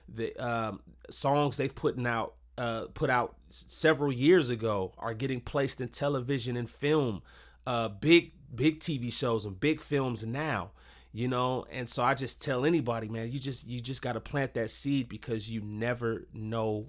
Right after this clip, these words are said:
what can happen with it. All right. So that, that first part is investing. Um, the second part is patience.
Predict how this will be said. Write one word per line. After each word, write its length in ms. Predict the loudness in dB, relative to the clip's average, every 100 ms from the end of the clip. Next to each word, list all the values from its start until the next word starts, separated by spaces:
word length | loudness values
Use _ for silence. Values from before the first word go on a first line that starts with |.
| -10
what 240 | -4 -4
can 120 | -6 -10
happen 460 | -4 -4 -6 -6
with 180 | -8 -8
it. 140 | -18 -20 -20 -20 -10
All 100 | -2
right. 280 | 2 2 0 -12 -20 -20 -20
So 180 | -6 -2
that, 300 | 0 -2 -4
that 140 | -8 2
first 280 | 4 4
part 220 | 4 2 2
is 100 | -2
investing. 600 | -4 -2 -2 -4 -16 -18 -20 -20 -20 -20 -10 0
Um, 320 | 0 0 -2
the 100 | -8
second 500 | -6 2 2 4 2
part 280 | 6 6 4
is 200 | -6 -6
patience. 800 | 2 6 6 4 -4 -8 -10